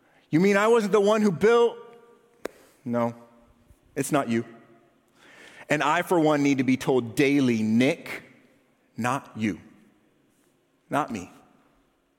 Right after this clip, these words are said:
The Holy Spirit is saying, "Recognize my hand in everything." That is wisdom.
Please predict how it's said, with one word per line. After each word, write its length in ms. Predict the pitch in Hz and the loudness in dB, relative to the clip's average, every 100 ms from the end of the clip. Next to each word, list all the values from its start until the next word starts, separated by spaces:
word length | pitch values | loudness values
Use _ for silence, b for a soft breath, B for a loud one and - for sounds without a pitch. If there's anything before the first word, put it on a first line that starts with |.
| _ _ _ _ _ _ _ _ _ _ _ _ _ B B B B | _ _ _ _ _ _ _ _ _ _ _ _ _ B B B B
The 100 | 139 | 0
Holy 240 | 165 160 | 2 2
Spirit 320 | 151 160 143 120 | 0 2 2 2
is 120 | 117 | 0
saying, 400 | 123 113 110 104 | 0 0 -2 -2
"Recognize 760 | 131 - 165 165 165 160 151 | -2 -2 -6 -6 -6 -6 -4
my 180 | 123 110 | -2 -2
hand 580 | 107 131 110 107 107 98 - | -4 -4 -4 -4 -8 -10 -6
in 220 | 104 95 | -6 -4
everything." 600 | 98 87 90 - 90 82 - _ _ _ _ _ _ _ _ _ _ _ _ | -6 -6 -10 -10 -12 -14 -20 _ _ _ _ _ _ _ _ _ _ _ _
That 420 | 98 113 110 98 - - - _ _ _ _ _ _ - | -4 -2 -2 -6 -14 -20 -20 _ _ _ _ _ _ -10
is 200 | 101 92 | -8 -4
wisdom. 320 | 101 87 78 | -4 -4 -14